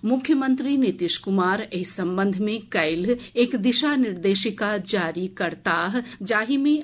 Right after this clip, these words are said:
आवेदनक प्रक्रिया आ ओहि सँ जुड़ल आन जनतब सेहो देल जायत। ग्रामीण विकास विभाग मंत्री श्रवण कुमार कहलनि जे एहि योजनाक मुख्य उद्देश्य प्रत्येक परिवारक एक महिला के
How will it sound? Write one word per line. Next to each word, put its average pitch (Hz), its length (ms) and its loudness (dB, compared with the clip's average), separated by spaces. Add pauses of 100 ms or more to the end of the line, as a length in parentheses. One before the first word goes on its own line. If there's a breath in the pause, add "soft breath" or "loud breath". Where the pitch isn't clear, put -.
आवेदनक 220 720 2
प्रक्रिया 214 580 -2
आ 180 440 -2
ओहि 226 180 2
सँ 233 220 0
जुड़ल 214 460 0 (100)
आन 214 400 0
जनतब 196 500 0
सेहो 175 440 -2
देल 170 440 -6
जायत। 147 480 -8 (220 loud breath)
ग्रामीण 240 460 0
विकास 247 460 -2
विभाग 208 420 -2
मंत्री 196 420 0
श्रवण 180 440 -2
कुमार 180 400 0
कहलनि 175 560 0 (140)
जे 226 140 4
एहि 262 400 2
योजनाक 269 520 2
मुख्य 220 340 -4
उद्देश्य 208 640 0
प्रत्येक 220 560 -2
परिवारक 190 680 -2
एक 208 260 -2
महिला 190 380 0
के 214 340 -2